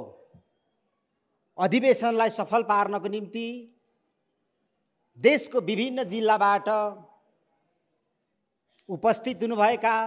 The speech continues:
देशबाट मात्रै होइन विदेशबाट पनि उपस्थित हुनुभएका सम्पूर्ण अग्रजहरू,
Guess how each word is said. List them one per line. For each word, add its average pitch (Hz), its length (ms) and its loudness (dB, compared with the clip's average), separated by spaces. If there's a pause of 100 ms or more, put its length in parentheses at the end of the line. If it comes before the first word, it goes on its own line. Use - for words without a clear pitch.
(3000)
देशबाट 240 580 4
मात्रै 233 280 -2
होइन 214 180 0 (100)
विदेशबाट 214 560 2
पनि 196 160 -4
उपस्थित 190 460 -8
हुनुभएका 170 540 -4 (1500)
सम्पूर्ण 269 640 -2 (840)
अग्रजहरू, 226 680 2